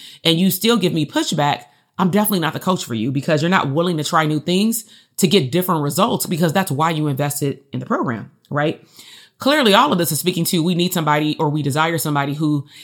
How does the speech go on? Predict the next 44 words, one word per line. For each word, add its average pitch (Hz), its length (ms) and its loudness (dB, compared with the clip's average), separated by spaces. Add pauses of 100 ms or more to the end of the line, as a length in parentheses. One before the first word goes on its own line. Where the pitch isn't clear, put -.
(140)
is 160 180 0
coachable 165 600 0
and 143 100 -2
teachable. 143 440 -2
So 151 140 -2
we 190 100 0
don't 240 160 0
want 185 160 0
you 175 60 0
to 160 60 -2
come 165 160 -4
into 156 120 -2
the - 80 -4
program 156 380 0
saying, 147 360 -2 (320)
"I 160 120 2
tried 170 280 4
it 139 80 -2
all." - 260 -8 (180)
So 190 120 2
for 233 160 0
example, 180 500 -2
my 165 120 2
human 220 220 2
designs 170 340 0
coach 147 360 -2
told 202 240 0
me 196 60 4
to 170 80 0
actually 156 320 0
do 143 160 0
this 147 160 -4
activity 165 480 -4 (280)
that 165 100 4
I'm 170 80 2
sharing 180 280 0
with 160 140 -4
you 156 80 -4
now. 180 320 -4 (260)
Now, 175 200 0
I 175 100 2
could 320 180 0
have 262 120 0
said, 151 340 2